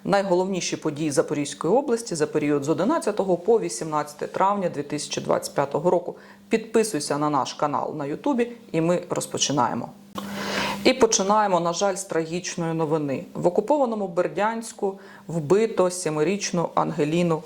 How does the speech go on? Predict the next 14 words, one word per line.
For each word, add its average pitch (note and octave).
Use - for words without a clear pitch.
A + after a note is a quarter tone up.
е, D3+
Безпалько. C#3+
Е, D3+
дівчинка G3
семи D3+
років, G3
е, D#3
шістнадцятого G3
травня G#3
близько F3
сімнадцятої E3+
нуль D#3
нуль G#3+
вийшла, F#3+